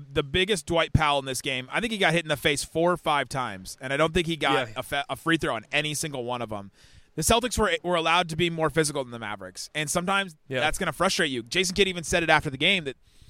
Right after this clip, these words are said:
Speaker 1: the team got frustrated by the differential in the foul calls, and that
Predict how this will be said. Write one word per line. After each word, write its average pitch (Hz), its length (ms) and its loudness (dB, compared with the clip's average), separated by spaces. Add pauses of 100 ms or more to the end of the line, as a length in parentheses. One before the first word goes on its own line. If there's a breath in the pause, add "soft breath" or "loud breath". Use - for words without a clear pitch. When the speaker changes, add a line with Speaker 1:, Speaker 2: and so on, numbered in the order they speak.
(140 soft breath)
Speaker 1:
the 151 100 0
team 185 500 0
got 160 240 2
frustrated 156 500 2
by 139 220 2
the 135 140 -8
differential 175 640 -2
in 143 60 -14
the 131 60 -12
foul 160 300 2
calls, 104 460 -6
and 139 140 -12
that 135 140 -8